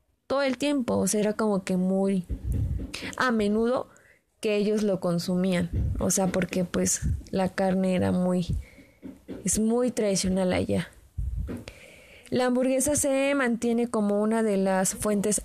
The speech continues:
más, eh, baratas de carne de res en América. Pues por eso mismo que les comento, como pues es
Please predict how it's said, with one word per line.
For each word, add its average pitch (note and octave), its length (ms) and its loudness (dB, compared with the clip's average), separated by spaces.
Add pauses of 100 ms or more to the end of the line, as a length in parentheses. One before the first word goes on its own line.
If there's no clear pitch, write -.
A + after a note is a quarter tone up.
más, G#3 680 2
eh, F#3+ 440 0
baratas F#3+ 680 0 (1000)
de F#3+ 320 0 (100)
carne G#3+ 500 0
de F#3+ 200 0
res G3 420 0 (100)
en F#3 400 0
América. G#3+ 760 -2 (600)
Pues A#3+ 180 -2
por A#3+ 260 -2
eso A#3+ 220 2
mismo G3 300 2
que F#3+ 100 -2
les F3 160 -2
comento, G3 420 0
como F3 340 0
pues F#3+ 420 -2 (2000)
es A3 380 0